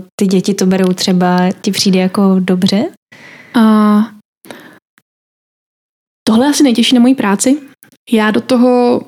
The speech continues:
Speaker 2: musím dávat všechno a zároveň to nesmí být vidět.
Speaker 1: Mhm.
Speaker 2: A já se nesmím dojímat.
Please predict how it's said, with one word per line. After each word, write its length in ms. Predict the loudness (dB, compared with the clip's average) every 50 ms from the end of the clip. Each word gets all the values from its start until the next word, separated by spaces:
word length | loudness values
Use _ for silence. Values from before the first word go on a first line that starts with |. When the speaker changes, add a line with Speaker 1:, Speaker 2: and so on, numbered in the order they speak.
| 0 2
Speaker 2:
musím 380 | 4 4 4 4 4 4 4 4
dávat 300 | 2 2 0 -2 -2 -2
všechno 320 | -2 -2 0 0 0 0
a 80 | 0 2
zároveň 500 | 2 2 2 2 2 2 2 2 2 2
to 100 | 2 2
nesmí 240 | 0 2 2 2 2
být 140 | 2 2 2
vidět. 420 | 2 2 0 -2 -4 -8 -16 -20 -20 _ _ _ _ _ 0 2
Speaker 1:
Mhm. 300 | 2 2 2 2 0 -4 -6 _ _ -2 0
Speaker 2:
A 840 | 0 0 0 0 0 0 0 0 0 0 2 2 2 0 0 -2 -6 _ _ _ _ _ _ _ _ _ _ _ _ _ _ _ _ -4 -2
já 120 | -2 0
se 100 | 2 2
nesmím 260 | 0 2 2 2 2 2
dojímat. 320 | 4 2 2 2 0